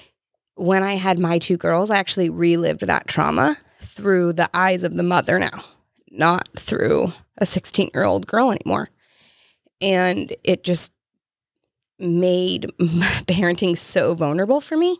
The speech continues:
because I was like, "Whoa, this is what this woman lost. Her only two little girls," you know? Um,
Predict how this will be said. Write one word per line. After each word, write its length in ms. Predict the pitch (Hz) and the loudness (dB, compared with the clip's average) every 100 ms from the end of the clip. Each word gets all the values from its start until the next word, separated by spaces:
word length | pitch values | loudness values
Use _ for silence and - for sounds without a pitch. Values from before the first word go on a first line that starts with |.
| _ _ _ - _ _ | _ _ _ -20 _ _
because 340 | - 190 196 - | -8 -2 0 2
I 100 | 180 | 0
was 160 | 175 | 0
like, 320 | 170 - - - _ | 0 0 -2 -16 _
"Whoa, 440 | 196 185 180 170 | -16 -2 0 2
this 320 | 160 180 - 208 | 0 -2 -2 0
is 140 | 175 | 2
what 160 | 160 170 | 2 2
this 180 | 170 | 0
woman 280 | - - 90 | 0 -2 0
lost. 600 | 104 95 - - - - - - | 2 2 0 -4 -4 -6 -12 -18
Her 140 | - 202 | -2 2
only 240 | 196 170 | 2 2
two 260 | - 202 104 | 0 0 0
little 240 | - 104 | 2 0
girls," 580 | - 190 - - - - - | 2 0 0 0 -2 -2 -10
you 140 | - 104 | -2 0
know? 200 | - - _ _ _ - - _ _ - | 0 -2 _ _ _ -20 -20 _ _ -8
Um, 320 | 208 202 - | -2 -2 -4